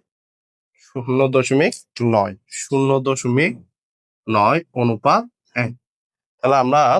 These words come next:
তড়িৎ অনুপাতের মানটি বের করলাম। তাহলে তড়িৎ অনুপাতের সূত্র হচ্ছে তরল সম্পদ ডিভাইডেড চলতি দায়। চলতি সম্পদ থেকে অগ্রিম খরচ প্লাস মজুত পণ্য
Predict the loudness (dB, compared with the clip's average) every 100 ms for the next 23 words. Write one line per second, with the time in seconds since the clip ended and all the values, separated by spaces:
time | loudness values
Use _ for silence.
0 | 0 0 0 2 0 -4 _ -10 -4 -4
1 | 0 -2 0 2 2 -2 _ _ -20 -6
2 | -2 -2 -2 -2 0 0 -2 -2 -2 -6
3 | _ _ _ _ _ -4 -2 2 2 2
4 | 2 2 2 0 -2 -6 -4 -4 -4 -6
5 | 0 0 0 -4 -4 -4 -4 -2 -2 -4
6 | -6 -6 -6 -8 -6 -2 -2 -4 _ _
7 | _ -6 -4 -2 -4 -4 -4 -6 -6 -6
8 | -2 -2 -2 -6 _ _ _ _ _ -4
9 | -2 2 2 2 2 2 -2 -10 -18 _
10 | -2 2 2 0 -4 -4 -6 -4 -2